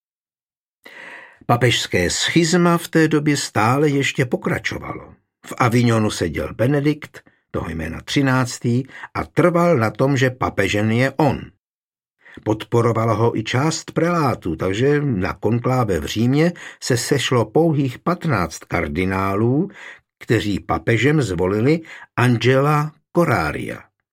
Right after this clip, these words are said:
Přijal jméno Řehoř dvanáctý a navzdory tomu, že mu bylo už osmdesát let, ještě dalších jedenáct řídil chod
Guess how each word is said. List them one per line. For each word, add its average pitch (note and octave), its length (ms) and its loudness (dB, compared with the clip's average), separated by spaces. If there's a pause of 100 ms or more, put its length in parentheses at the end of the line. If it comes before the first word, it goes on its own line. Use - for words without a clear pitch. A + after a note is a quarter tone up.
(380)
Přijal C3+ 420 4
jméno F2 480 0
Řehoř F2 640 0 (160)
dvanáctý C#3 880 -2 (500)
a E2+ 80 -2
navzdory G#2+ 560 2
tomu, A2+ 360 2
že G2 120 -2
mu G2 180 -2
bylo F2+ 340 0
už - 400 -6
osmdesát F2+ 800 -2
let, F3 200 0
ještě B2 320 -2
dalších A#2+ 640 -2 (260)
jedenáct F#3+ 920 2 (260)
řídil A2+ 480 0
chod - 300 -2